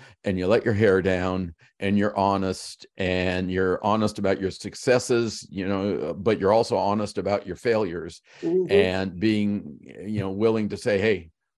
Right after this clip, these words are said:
Speaker 1: um, you know, I, s-, I messed up. Um, how do I prevent this from happening again?"
Speaker 2: Yeah.
Speaker 1: Will, will pay dividends.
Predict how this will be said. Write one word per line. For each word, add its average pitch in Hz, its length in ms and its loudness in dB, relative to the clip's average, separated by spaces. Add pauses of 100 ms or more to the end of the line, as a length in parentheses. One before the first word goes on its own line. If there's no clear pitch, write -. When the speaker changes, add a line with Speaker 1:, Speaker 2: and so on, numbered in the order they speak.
(140)
Speaker 1:
um, 87 480 -8
you 101 100 0
know, 90 160 -2 (460)
I, 110 60 2
s-, - 220 -6 (260)
I 113 80 0
messed 135 300 2
up. - 240 2 (440)
Um, 87 460 -6 (240)
how 104 180 -4
do 110 100 2
I 101 80 4
prevent 95 300 0
this 95 140 -6
from - 220 -12
happening 85 380 -4
again?" 87 340 -4
Speaker 2:
Yeah. - 160 -2 (120)
Speaker 1:
Will, 107 180 2
will 104 180 2
pay 98 240 0
dividends. - 540 -8